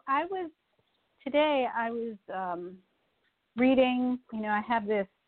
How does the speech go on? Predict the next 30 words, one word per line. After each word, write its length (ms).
book 440
of 180
daily 380
encouragements 920
by 400
Daisaku 680
Ikeda, 400
who 320
is 80
the, 360
um, 320
pres-, 240
the 360
president 560
of 280
the 320
Buddhist 340
organization, 1200
um, 380
Soka 260
Gakkai, 500
which 200
is 80
a 160
Japanese 600
and 140
worldwide 440
organization. 800
And 120
they're 200